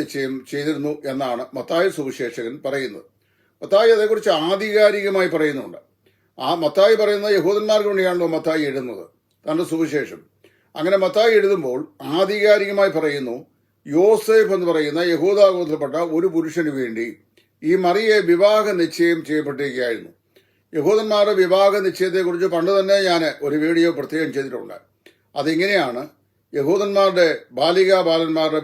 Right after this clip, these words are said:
വിവാഹ നിശ്ചയം മാതാപിതാക്കൾ കൂടി ഈ ഏഴ് മുതൽ പതിനാല് വരെയുള്ള വയസ്സിന്റെ കാലഘട്ടങ്ങളിൽ അവര് തീരുമാനിക്കും.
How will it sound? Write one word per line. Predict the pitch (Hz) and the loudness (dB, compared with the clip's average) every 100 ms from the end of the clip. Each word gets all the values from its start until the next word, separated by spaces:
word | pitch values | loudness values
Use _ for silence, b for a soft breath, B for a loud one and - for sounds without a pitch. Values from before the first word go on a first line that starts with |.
| 147 | -4
വിവാഹ | 147 170 170 135 | 0 0 0 -4
നിശ്ചയം | - 131 110 - _ _ _ _ _ | -8 -8 -8 -12 _ _ _ _ _
മാതാപിതാക്കൾ | 135 165 202 214 208 208 202 190 170 131 | -2 0 4 2 2 4 4 4 -6 -6
കൂടി | 131 127 151 - _ _ _ _ _ _ 135 | -6 -4 -6 -8 _ _ _ _ _ _ -10
ഈ | 143 147 143 175 | -8 -8 2 6
ഏഴ് | 220 226 | 6 6
മുതൽ | 196 165 160 170 - | 2 0 0 -2 -2
പതിനാല് | 196 151 185 196 202 | -2 -2 0 0 2
വരെയുള്ള | 180 165 156 151 | 0 0 0 0
വയസ്സിന്റെ | 147 143 151 147 | 0 -2 -6 -6
കാലഘട്ടങ്ങളിൽ | 139 139 131 117 123 117 110 _ _ _ _ _ | -2 -4 -4 -6 -8 -8 -12 _ _ _ _ _
അവര് | 131 147 151 - _ - | -4 -2 -2 -4 _ -12
തീരുമാനിക്കും. | 143 135 135 123 92 | -8 -6 -6 -8 -12